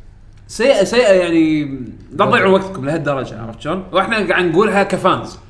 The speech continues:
Speaker 1: <laughs> زين؟ بس الشيء الحلو دائمًا هو اللي تذكره، والشيء السيء وايد هم بعد وايد
Speaker 2: يذكره،
Speaker 1: تذكره.
Speaker 2: إيه.
Speaker 1: عرفت شلون؟ بس الأشياء اللي in between ما لها داعي، لأن خلاص، أنا، أنا ك-، كمثلًا Final Fantasy فان،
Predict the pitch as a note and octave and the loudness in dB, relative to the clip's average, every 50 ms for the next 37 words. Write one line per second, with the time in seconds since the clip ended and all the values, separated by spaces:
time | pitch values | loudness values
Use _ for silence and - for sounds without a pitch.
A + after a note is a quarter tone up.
0 | - - - - - - - - - - - - - - B2+ D3 D3 F3 F3+ E3 | -20 -20 -20 -20 -20 -20 -20 -20 -20 -20 -20 -20 -18 -14 -12 -8 -2 -2 -2 -2
1 | D#3 - C#4 C#4 - - - - A3 G3 E3+ F#3 G#3+ B3+ B3 - - - - - | -2 -4 -4 -4 -4 -4 -2 0 0 2 2 2 0 0 -4 -8 -14 -16 -18 -20
2 | - - - - C#4 C#4 - - - - - - - - - - - - - - | -18 -6 2 2 2 2 2 -6 -10 -12 -16 -20 -20 -20 -20 -20 -20 -20 -20 -20
3 | - - - - - - - - - - F#3 F#3 G3 F#3+ - D4 E4 E4 B3 A3+ | -20 -20 -20 -20 -20 -20 -20 -20 -8 -2 0 2 2 2 2 2 4 4 4 2
4 | - D#4 D#4 B3+ C#4 E4 E4 - - - - G3 C4 D#4+ F4+ E4+ D#4 C#4+ C#4+ C#4 | 2 2 2 2 2 -2 -4 -6 -12 -10 -4 0 2 2 4 4 2 2 2 0
5 | C#4 B3 F#3+ G3+ - - - D3+ B2+ A#2+ - - - - - E3+ E3 - D4 E4 | 0 0 0 0 -2 -2 -4 -8 -10 -10 -10 -14 -20 -16 -14 -12 -8 -2 0 2
6 | D4+ C#4 A#3 F#3+ - - D#4 D#4+ C4+ F#3+ A3 B3+ D4 D#4+ D#4+ D#4+ D#4+ G#3+ A3 B3+ | 2 4 2 0 0 0 0 0 0 0 2 4 4 6 6 4 4 4 2 -2
7 | B3+ A#3+ G#3 - F#3 F3+ F3+ F#3+ F#3 C3+ C#3+ F3 - - D#3 C3+ A2+ - - - | -4 -4 -6 -4 -4 0 0 2 2 2 0 -2 -4 -4 -6 -6 -6 -8 -12 -16
8 | - - - - - D#3 D3+ - G#3+ A#3 C4+ A#3+ A#3+ A#3 - - A#3 A#3 A#3 A#3+ | -18 -20 -20 -10 -8 -8 -8 -4 -4 -4 -2 -2 -2 -4 -4 -8 -8 -8 -4 -4
9 | C4 B3+ - F#4+ G4 G4 F#4 D#4 D4+ D4+ C#4+ C#4 D4 - - - F4+ F#4+ F#4 E4 | -4 -2 -2 -2 -2 2 2 2 2 2 0 -2 -4 -4 -2 0 4 4 4 4
10 | C#4+ C4 - - - - - - - - - C4 F4 F#4 E4+ C#4 C4+ - B3+ C4+ | 2 -2 -6 -12 -16 -18 -20 -20 -20 -16 -6 -2 0 0 2 2 2 4 4 4
11 | C4+ G#3 G#3 G3+ G#3+ G#3+ A3 G#3+ A3+ A3+ - C#4 B3+ G3 - - - A#3+ B3+ B3 | 4 4 4 2 0 0 -2 -4 -4 -2 0 0 0 0 -2 -4 -2 -2 -2 0
12 | A#3+ A3 - - A#3 B3 A#3 A3 G#3+ A3 G#3+ G#3+ G3+ G#3 - - G3+ F#3+ F#3 F#3 | 0 -2 -4 -2 -2 -2 -2 -2 -2 -2 -2 -2 -2 -4 -8 -4 -2 -2 0 0
13 | F3+ F#3+ F3+ F3+ F3+ G3+ G#3 G3+ G3 G#3+ G3+ G3 F#3+ F3+ - E3+ G3+ C#4 | 0 0 -2 0 -2 -2 -2 -2 -4 -6 -6 -4 -6 -6 -4 -4 -4 -6